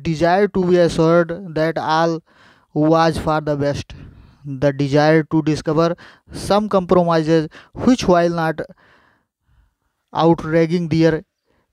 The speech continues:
intellect and their reason, would nonetheless soothe their conscience and restore their faith।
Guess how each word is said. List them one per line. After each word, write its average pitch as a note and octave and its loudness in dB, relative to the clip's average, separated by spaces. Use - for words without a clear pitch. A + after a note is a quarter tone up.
intellect E3+ -2
and E3+ -2
their E3 0
reason, D#3+ 0
would F3 2
nonetheless D#3+ -2
soothe G3 -4
their E3+ 0
conscience D#3+ -4
and D3+ -2
restore D3 0
their C3+ -6
faith। C3+ -4